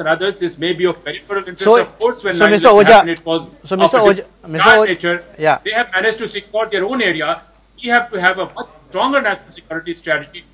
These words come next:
Speaker 1: and part of it should be this counter-terror strategy. And we should not expect that by giving dossiers, by international opinion, by this pressure, Pakistan will mind its business. Sorry, that is not going to happen.
Speaker 2: So, Mister Ojha,
Speaker 1: Please.
Speaker 2: as you said that, uh, surgical strikes won't help.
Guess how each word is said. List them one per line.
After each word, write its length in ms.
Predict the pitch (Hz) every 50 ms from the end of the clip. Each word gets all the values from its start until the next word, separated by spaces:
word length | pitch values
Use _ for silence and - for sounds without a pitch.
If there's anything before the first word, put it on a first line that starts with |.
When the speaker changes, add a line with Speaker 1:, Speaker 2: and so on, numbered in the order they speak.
| _ _
Speaker 1:
and 200 | 151 151 139 _
part 280 | _ 196 240 269 262 254
of 180 | 226 - -
it 100 | 185 170
should 220 | - - 165 151 139
be 240 | 165 165 180 170 - - - _ _ _ -
this 160 | 190 185 -
counter-terror 600 | - 160 160 165 160 165 160 160 151 143 151 147 147
strategy. 560 | - - 143 135 131 131 131 147 156 151 - _ _ _ _
And 240 | 147 147 143 135 -
we 60 | 165
should 240 | 165 - 202 - -
not 180 | 233 226 226
expect 380 | 196 180 - - 185 170 165 170
that 100 | 165 151
by 120 | 165 156
giving 340 | - - 160 165 185 180 -
dossiers, 460 | 165 160 160 - - 160 156 156 -
by 180 | - - 135 156
international 540 | 175 180 175 175 180 180 170 180 170 170 165
opinion, 380 | - 156 151 156 160 151 139
by 180 | 123 131 147 165
this 160 | 180 180 -
pressure, 420 | - - 170 160 - 170 160 156 - _
Pakistan 500 | - - - - - - - 165 156 156
will 120 | 151 139 - -
mind 160 | 151 160 156
its 100 | 160 160
business. 320 | - _ 147 127 160 165 - _ _ _ _ _ -
Sorry, 260 | 165 160 165 160 151
that 240 | 151 151 151 - 160
is 100 | 151 -
not 160 | 151 147 147
going 140 | 147 143 135
to 100 | 147 135
happen. 280 | - - - - - _ _ _ _ _ _ _ _ - _ _
Speaker 2:
So, 100 | _ -
Mister 200 | 143 147 143 202
Ojha, 160 | 185 175 185 190
Speaker 1:
Please. 200 | 220 214 165 156
Speaker 2:
as 60 | 175
you 100 | 202 196
said 220 | - 202 202 190
that, 180 | 196 202 175 -
uh, 240 | 165 143 135 123 123
surgical 420 | - - 160 151 175 180 - 196
strikes 360 | - - 175 170 170 - -
won't 180 | 165 170 175 -
help. 220 | - 143 139 123